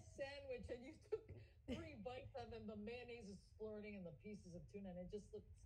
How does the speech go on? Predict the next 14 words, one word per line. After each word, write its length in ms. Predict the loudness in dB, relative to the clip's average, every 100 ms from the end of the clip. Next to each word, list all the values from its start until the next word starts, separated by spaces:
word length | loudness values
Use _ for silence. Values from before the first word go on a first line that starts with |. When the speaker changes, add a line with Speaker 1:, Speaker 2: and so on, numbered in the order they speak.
| -4
Speaker 1:
nasty," 420 | -2 -4 -2 -2
and 60 | -2
you 80 | 0
said, 120 | -2 -2 -8 -4 -2
you 80 | 4
send 240 | 4 6 4
that, 300 | 4 2 2
and 100 | 2
the 80 | 4
next 260 | 2 2 0 2
day, 240 | 4 4
a 80 | 2 -2 -8 -10 -12 0
fried 400 | 2 4 4 4 4
banana 480 | 4 6 4 4